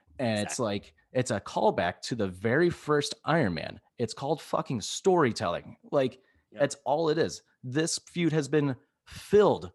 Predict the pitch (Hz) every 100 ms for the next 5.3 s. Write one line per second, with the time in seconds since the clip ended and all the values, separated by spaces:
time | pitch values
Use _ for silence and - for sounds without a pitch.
0 | - 147 131 - 147 - 127 117 110 -
1 | - 110 110 107 98 95 90 90 113 110
2 | 107 123 151 123 - 131 113 113 104 98
3 | - 98 104 120 104 - 107 82 73 -
4 | 147 120 101 - _ - - - 101 135
5 | 113 101 92